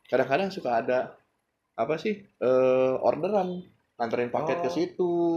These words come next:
Speaker 2: Oh, gitu.
Speaker 1: jemput cewek ke situ.
Speaker 2: Itu beneran?
Speaker 1: Beneran itu.
Speaker 2: Oh.
Speaker 1: Jadi kalau pas lagi, pas kalau misalnya pendatang itu pas dilihat tuh, memang ada tukang ojolnya di situ, bilang,
Speaker 2: Hmm.
Speaker 1: langsung ngebilangin, yang udah tahu pasti ngebilangin, "Udah, Bang, jangan diambil orderannya."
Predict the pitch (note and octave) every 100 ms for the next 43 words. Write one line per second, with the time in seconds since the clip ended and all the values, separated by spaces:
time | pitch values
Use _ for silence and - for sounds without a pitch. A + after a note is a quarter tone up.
0 | E3 G3 D#3 G#2+ G2 E3+ E3 - A2 A2
1 | A#2+ B2 C3+ C#3+ C3+ B2+ F#3+ G3 F3 E3
2 | E3 E3 E3 E3+ E3+ E3+ _ _ _ -
3 | E3+ F3 - C#3+ D#3+ F#3 E3 A2 - D#3+
4 | B3 D4+ B3+ B3 A#3+ - G3 E3+ E3+ E3+
5 | D3+ - _ B2 F#3+ G3 D3+ C#3+ C3 B2
6 | B2 B2 - - _ _ _ - B2 -
7 | - A#2 A2+ A#2+ A#2 - A#2+ G#2+ A2+ A#2+
8 | G#3+ G3 - A2+ A2 D#3 - A#3+ - _
9 | _ _ _ _ _ _ _ _ - D3
10 | A3+ F#3+ F3+ C3+ B2 A#2 G#2 G2 C3+ A#2
11 | F#2+ - C#3+ A#2 A#2 G#2+ A2+ C3 C3 B2
12 | D3 D3 G#2+ F#2+ G2 G2 G3+ C3 D3 C#3
13 | C3 C3+ D3 C3 C#3 G#2+ C3 C#3+ C#3+ A2
14 | G2+ F#2+ F2+ G2 A2 F#2+ F#2 G2 F#2+ G2
15 | A#2+ G#2 F#2 F2+